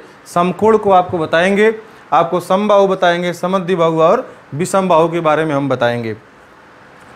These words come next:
तो इसके बाद हम यह परीक्षाओं में देखते हैं, आप इसका स्क्रीनशॉट लेना चाहते हैं तो ले लीजिएगा आप लोग। तो अगर हम देखें कि परीक्षाओं में आपसे पूछ सकता है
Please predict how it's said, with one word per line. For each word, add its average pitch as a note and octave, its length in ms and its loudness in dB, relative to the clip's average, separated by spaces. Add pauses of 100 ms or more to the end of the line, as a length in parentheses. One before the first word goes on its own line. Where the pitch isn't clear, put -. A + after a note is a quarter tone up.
तो G#3 120 6
इसके G#3+ 260 4
बाद A3 320 2 (480)
हम G#3 240 2
यह A#3 240 4 (560)
परीक्षाओं F#3+ 460 -2
में A3+ 160 -6
देखते G3 380 -2
हैं, F#3+ 360 0 (640)
आप E3 200 2
इसका G3 300 2
स्क्रीनशॉट G#3+ 520 -2
लेना G3 220 -2
चाहते G3 300 0
हैं F#3+ 120 -4
तो F3+ 80 -8
ले F3+ 140 -2
लीजिएगा E3 400 0
आप C#3+ 140 0
लोग। A3+ 200 -2 (680)
तो A#3 120 4
अगर A#3+ 300 6
हम A#3+ 440 0
देखें G3 360 0
कि A#3 140 -8
परीक्षाओं G3+ 520 0
में A3+ 120 0
आपसे G#3+ 280 2
पूछ A3+ 240 -4
सकता G#3 360 0
है F3+ 160 2